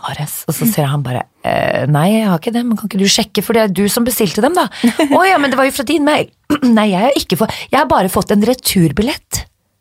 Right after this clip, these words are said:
Speaker 1: «En returbillett? Hvor i faen er reisa våres?» Andre juledag? Vi, eller tredje juledag skulle vi dra, ikke sant?
Speaker 2: Ja.
Speaker 1: Så jeg går inn,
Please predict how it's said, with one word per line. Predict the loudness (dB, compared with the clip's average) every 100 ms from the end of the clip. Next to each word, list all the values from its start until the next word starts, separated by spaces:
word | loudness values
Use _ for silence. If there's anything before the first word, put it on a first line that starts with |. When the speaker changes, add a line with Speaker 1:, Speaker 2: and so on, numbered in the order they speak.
| _ _ _ _ -2
Speaker 1:
«En | 0 0 0
returbillett? | -2 0 -2 0 0 0 -2
Hvor | -2
i | 0
faen | 0 0 2
er | 2 2 2
reisa | 0 -2 -2
våres?» | -2 -2 -6 -8 -14 _ _ 0
Andre | 2 2
juledag? | 0 0 -4 -2
Vi, | 0 2
eller | 2 0
tredje | 0 0 2
juledag | 2 2 0
skulle | 0 0
vi | 2
dra, | 0 -2
ikke | -2
sant? | 0
Speaker 2:
Ja. | 0 -2 -8 _ _ _ _ _ _ -20 _ -16 -10
Speaker 1:
Så | -2 0
jeg | 2
går | 2 2
inn, | -2